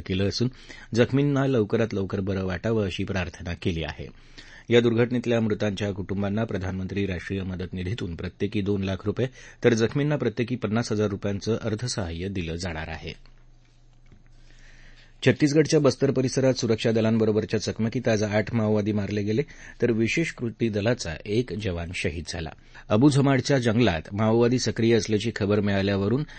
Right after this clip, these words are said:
आयटीबीपी जिल्हा राखीव पोलीस दल आणि विशेष कृती दलाच्या संयुक्त पथकानं शोध मोहीम सुरू केली होती. त्या दरम्यान ही चकमक झाली.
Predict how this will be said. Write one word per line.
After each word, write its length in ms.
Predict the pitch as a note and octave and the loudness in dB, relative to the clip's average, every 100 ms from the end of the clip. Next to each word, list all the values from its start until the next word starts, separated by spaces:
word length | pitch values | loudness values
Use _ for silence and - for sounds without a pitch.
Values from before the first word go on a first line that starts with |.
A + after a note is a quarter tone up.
| - - | -12 0
आयटीबीपी 640 | G2+ G2 B2 B2 - B2+ | 2 2 2 2 2 -2
जिल्हा 300 | G#2+ G#2 G#2+ | 0 0 0
राखीव 280 | G#2 F2+ G2+ | 0 -2 -4
पोलीस 340 | - G2 F#2+ | -2 -2 0
दल 140 | A2 A#2 | 2 2
आणि 180 | G#2+ G#2 | 2 0
विशेष 360 | F#2 - A2+ | -2 -4 -4
कृती 260 | - G#2+ G#2+ | -4 -2 0
दलाच्या 380 | G2 G2 G2 F2+ | 2 0 -2 -4
संयुक्त 420 | G2 F#2 F#2 G#2 | -4 -4 -4 -6
पथकानं 460 | G2+ F#2+ G2 G2+ B2 | -4 -4 -2 -2 0
शोध 220 | A2+ A2+ | 2 2
मोहीम 280 | A2 F#2 G2+ | 2 0 -2
सुरू 240 | - G2 | -2 -2
केली 260 | F2 G2+ A#2+ | 0 2 2
होती. 260 | A#2 E2+ F#2 | 2 -2 -2
त्या 120 | G2 | -2
दरम्यान 340 | G2+ F#2+ G2 | 0 -2 -4
ही 120 | F2+ F2 | -4 -4
चकमक 380 | F#2 - E2 | -6 -6 -8
झाली. 300 | E2 - E2+ | -8 -8 -8